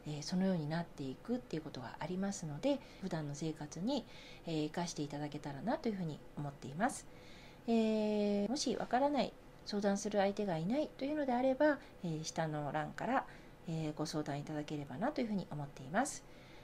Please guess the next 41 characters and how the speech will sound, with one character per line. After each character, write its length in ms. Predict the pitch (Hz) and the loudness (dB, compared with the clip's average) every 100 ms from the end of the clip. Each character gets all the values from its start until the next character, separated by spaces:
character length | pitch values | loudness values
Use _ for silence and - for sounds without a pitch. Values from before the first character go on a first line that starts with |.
| - | -6
え 40 | 247 | 0
ー、 120 | 254 | 2
あ 60 | 302 | 6
と 180 | 254 | 4
月 240 | 196 - 330 | 4 -2 -2
二 120 | 330 | 0
回 200 | 226 175 | 2 2
で 100 | 156 | 0
す 80 | 151 | -2
ね、 200 | 196 220 - | 0 0 -4
遠 180 | 180 185 | -2 -2
隔 260 | 208 240 254 | 0 -2 0
ヒ 180 | 269 277 | 0 2
ー 20 | |
リ 100 | 233 | 2
ン 100 | 190 | 2
グ 160 | 160 - - | 0 -4 -2
と 60 | |
い 40 | 277 | 2
う 60 | |
の 80 | 240 | 2
を 20 | |
行 120 | - | 2
っ 140 | 190 190 | 0 0
て 140 | - | 0
い 80 | 196 | 0
ま 140 | 214 | 2
す 80 | 226 | 0
の 120 | 175 | -2
で、 180 | 190 247 - - - | 2 0 0 -14 -4
ご 100 | 202 | -2
興 220 | 226 208 | 2 4
味 100 | 185 | 4
が 80 | 165 | 2
あ 60 | |
り 100 | 170 | 2
ま 140 | 233 311 | 2 0
し 80 | - | 4
た 80 | |
ら 100 | 254 | 6
ば、 200 | 202 170 | 6 4